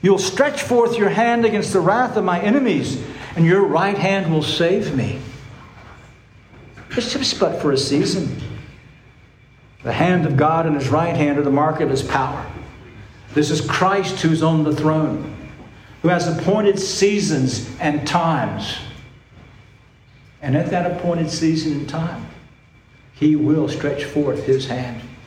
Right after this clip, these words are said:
He will destroy the persecutors of the church. He will break down all of the tyrants of North Korea and China and Iran and Afghanistan and Iraq and all the Muslim nations.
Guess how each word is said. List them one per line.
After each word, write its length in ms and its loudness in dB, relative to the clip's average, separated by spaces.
He 140 4
will 180 2
destroy 480 2
the 80 -2
persecutors 840 0
of 180 2
the 140 0
church. 540 -2
He 60 6
will 180 2
break 300 2
down 720 0
all 460 4
of 180 0
the 140 -2
tyrants 640 0
of 340 -2
North 320 2
Korea 580 4
and 300 0
China 760 0
and 160 2
Iran 460 2
and 100 2
Afghanistan 840 2
and 280 0
Iraq 520 2
and 120 0
all 340 4
the 80 0
Muslim 540 2
nations. 640 0